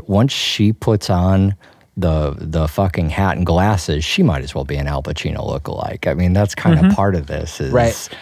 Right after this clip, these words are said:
Speaker 2: I, I don't know why, but I thought that there was gonna be, like, a, a, a bullet through the window to take her out while
Speaker 1: Oh,
Speaker 2: she
Speaker 1: yeah.
Speaker 2: was in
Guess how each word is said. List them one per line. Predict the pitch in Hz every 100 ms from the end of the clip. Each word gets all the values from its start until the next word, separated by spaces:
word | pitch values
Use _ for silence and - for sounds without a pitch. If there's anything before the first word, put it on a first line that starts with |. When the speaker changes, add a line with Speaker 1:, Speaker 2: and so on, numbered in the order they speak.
| -
Speaker 2:
I, | 139 151 -
I | 156
don't | 180
know | 196
why, | 147 123 127 147
but | 151 139
I | 131
thought | - 131 -
that | 131
there | 135 127
was | 127
gonna | - 127 123
be, | 127
like, | 120 113 110
a, | 117 110 107 - 113 113 127 -
a, | 135
a |
bullet | 117 131 127 123
through | - 131
the | 120
window | 113 117 117 107 104 117 _ - - - _ -
to |
take | 139 147 123
her | - 120
out | 113 123 113 -
while | 117 92
Speaker 1:
Oh, | 87
Speaker 2:
she |
Speaker 1:
yeah. | -
Speaker 2:
was | 101 107
in | 113 113 113 110